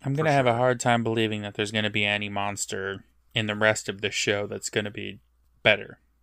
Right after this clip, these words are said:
Speaker 2: I don't wanna spoil anything, but another episode later in season five has a really cool monster too.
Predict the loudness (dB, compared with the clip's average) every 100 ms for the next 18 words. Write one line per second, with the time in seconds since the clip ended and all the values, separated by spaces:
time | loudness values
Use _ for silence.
0 | _ 2 4 4 2 0 2 4 4 2
1 | -2 -6 -8 -8 -10 -14 -20 _ -4 -4
2 | -2 0 2 2 -2 -2 -2 0 0 -2
3 | -6 -8 -10 -8 -4 -2 -4 -8 -10 -8
4 | -6 -6 -6 -10 -10 -10 -10 -16 -18 -20
5 | -20